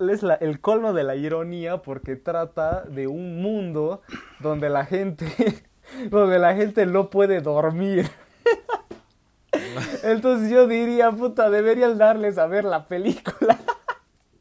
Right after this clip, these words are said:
<laughs> Y así se cura todo el planeta. Em, la película es horrorosamente aburrida, lentísima,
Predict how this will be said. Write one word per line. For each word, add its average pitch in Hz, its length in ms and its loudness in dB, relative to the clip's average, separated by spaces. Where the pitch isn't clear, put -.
<laughs> 233 380 -4
Y 202 100 2
así 233 300 2
se 175 240 -6
cura 214 340 0
todo 208 180 -2
el 190 140 -2
planeta. 180 720 -4
Em, 156 680 -2
la 202 220 -4
película 220 640 -2
es 196 340 -2
horrorosamente 170 1500 -2
aburrida, 143 880 -6
lentísima, 156 1400 -10